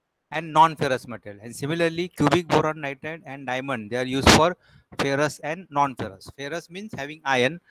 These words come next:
and non-ferrous means without iron. That is your brass, bronze, aluminum, like aluminum alloys. Many times you need to grind these also.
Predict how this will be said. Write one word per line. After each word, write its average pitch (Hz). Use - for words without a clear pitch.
and 135
non-ferrous 156
means 208
without 156
iron. 113
That 120
is 139
your 135
brass, 143
bronze, 139
aluminum, 139
like 127
aluminum 151
alloys. 131
Many 147
times 165
you 151
need 151
to 160
grind 151
these 151
also. 107